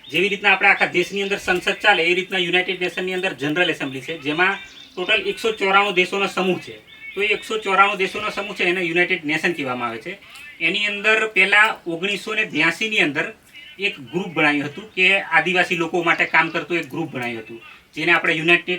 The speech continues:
Nation Group on Indigenous People એવું કહેવામાં આવે છે. તો એ ગ્રુપ હતું, એ આદિવાસી લોકો માટે કામ કરતું હતું.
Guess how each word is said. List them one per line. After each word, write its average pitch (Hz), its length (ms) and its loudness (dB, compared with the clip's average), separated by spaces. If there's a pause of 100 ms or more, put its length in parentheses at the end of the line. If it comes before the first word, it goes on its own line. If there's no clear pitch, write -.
Nation 170 280 -2
Group 160 380 -2
on - 60 -2
Indigenous 165 600 -4
People 170 180 -6
એવું 143 220 -2
કહેવામાં 131 300 -2
આવે 113 100 -8
છે. 165 140 -10
તો - 380 -18
એ 202 80 0
ગ્રુપ 170 340 -4
હતું, 190 220 -2
એ 185 120 6
આદિવાસી 185 520 0
લોકો 175 240 -2
માટે 170 220 2
કામ 185 240 2
કરતું 123 320 -8
હતું. 113 260 -12